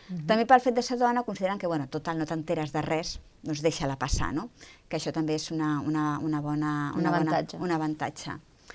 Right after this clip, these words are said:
Speaker 2: Eh, i també com a dona, a l'Afganistan, eh, doncs, hi ha llocs on només hi ha dones, que un home no pot entrar, doncs, posaria com a exemple una maternitat. A les maternitats només hi ha dones. Un home, eh, periodista,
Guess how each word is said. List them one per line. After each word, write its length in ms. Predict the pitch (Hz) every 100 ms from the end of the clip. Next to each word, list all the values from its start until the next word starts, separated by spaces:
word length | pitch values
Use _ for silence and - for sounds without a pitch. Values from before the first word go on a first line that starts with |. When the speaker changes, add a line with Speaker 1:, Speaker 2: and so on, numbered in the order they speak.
| - - - - - _ -
Speaker 2:
Eh, 360 | 214 208 214 -
i 40 |
també 220 | 214 185 180
com 120 | 190 190
a 60 |
dona, 240 | 190 220 226
a 20 |
l'Afganistan, 840 | 214 175 170 175 - 208 214 240 240
eh, 840 | 180 170 165 165 160 160 156 156 151
doncs, 220 | 160 151
hi 60 | 160
ha 20 |
llocs 260 | 165 165 -
on 60 | 180
només 340 | 180 170 165 -
hi 60 | 165
ha 80 |
dones, 480 | 165 180 202 254 -
que 140 | - 160
un 80 | 160
home 180 | 160
no 80 | 151
pot 180 | 151 156
entrar, 480 | 160 156 175 185 202
doncs, 180 | 175 165
posaria 400 | - 151 151 156
com 140 | 151 156
a 40 |
exemple 320 | 156 165 -
una 140 | 175 160
maternitat. 640 | 156 156 147 151 156 160
A 40 | 143
les 80 | 147
maternitats 560 | 143 143 156 156 165 -
només 500 | 196 190 165 151 - - -
hi 60 | 156
ha 60 |
dones. 420 | 151 156 143 147 - - - 196
Un 160 | 190
home, 300 | 170 165 180 -
eh, 160 | 160 156
periodista, 580 | 160 160 156 151 - 170